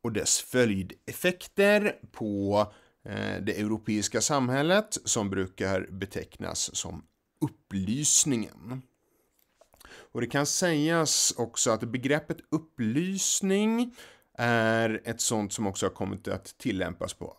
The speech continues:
andra kulturer och civilisationer än just den europeiska. Så, eh, det kan ju nämnas i sammanhanget att här är det just den europeiska upplysningen som avses.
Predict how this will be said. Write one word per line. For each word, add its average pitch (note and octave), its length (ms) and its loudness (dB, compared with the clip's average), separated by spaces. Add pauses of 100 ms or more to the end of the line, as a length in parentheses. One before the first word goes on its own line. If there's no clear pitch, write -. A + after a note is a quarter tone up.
(100)
andra C3 360 2
kulturer C#3 800 0
och - 340 -8 (200)
civilisationer A2+ 1040 -2
än F#2+ 380 -4
just G2 340 -2
den F#2+ 260 -6 (120)
europeiska. F3 1080 0 (420)
Så, G#2 680 2 (140)
eh, G#2+ 340 -8
det G#2 280 -10
kan G2+ 240 -8
ju G2+ 160 -4
nämnas G2+ 680 -4
i F#2+ 40 -4
sammanhanget G2 600 -4
att - 120 -10
här F#2+ 200 -6
är E2 200 -6
det A2 80 -6
just E2+ 220 -6
den - 160 -8 (280)
europeiska G2 960 -6
upplysningen F#2 880 -8
som - 200 -10 (160)
avses. - 1080 2